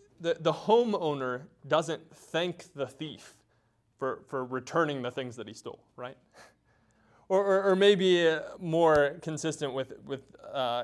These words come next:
God's gifts to us here, that the bank doesn't thank the borrower for making the payment on the things that he owed, does he?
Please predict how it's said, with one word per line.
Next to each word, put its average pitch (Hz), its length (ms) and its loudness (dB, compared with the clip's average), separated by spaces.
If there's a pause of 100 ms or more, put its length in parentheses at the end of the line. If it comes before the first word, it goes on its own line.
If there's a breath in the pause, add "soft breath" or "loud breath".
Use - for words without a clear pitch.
God's 139 380 2
gifts 131 240 -4
to 117 100 -4
us 131 240 -2
here, 139 240 -6 (220 loud breath)
that 147 180 -4
the 143 80 -4
bank 165 560 0 (420 soft breath)
doesn't 151 460 2 (340)
thank - 580 -2 (320)
the 147 440 -4
borrower 143 720 2 (320 soft breath)
for 151 360 2
making 175 320 -2
the 151 80 2
payment 170 320 0
on 156 140 0
the 147 80 -4
things 160 220 -2
that 151 100 -6
he 156 100 -6
owed, 160 220 -8 (160)
does 214 180 -6
he? - 60 -20